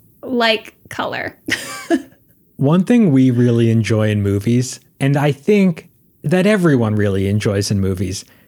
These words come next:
Speaker 2: is when good craft elevates a story. I think that Mank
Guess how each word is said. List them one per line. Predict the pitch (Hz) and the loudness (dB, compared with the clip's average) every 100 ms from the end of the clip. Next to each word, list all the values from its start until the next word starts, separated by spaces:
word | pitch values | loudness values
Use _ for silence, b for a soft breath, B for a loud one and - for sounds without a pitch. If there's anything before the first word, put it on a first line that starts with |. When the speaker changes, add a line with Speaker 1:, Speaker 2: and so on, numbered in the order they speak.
| b _ - | b _ -2
Speaker 2:
is | 135 135 127 - _ | 2 2 0 -8 _
when | - 135 135 | -2 0 0
good | 131 151 175 160 | 0 2 2 0
craft | - 135 117 110 - - - | -2 0 0 -4 -10 -16 -2
elevates | 127 127 117 110 104 - | 2 2 2 0 -2 -2
a | 113 | -4
story. | - 107 80 - 110 - _ _ _ _ _ _ | -2 -4 -6 -8 -8 -10 _ _ _ _ _ _
I | 135 170 | -2 0
think | 190 175 160 - | 2 2 0 0
that | 139 - | -2 0
Mank | 113 123 123 87 123 | 0 2 0 -2 -6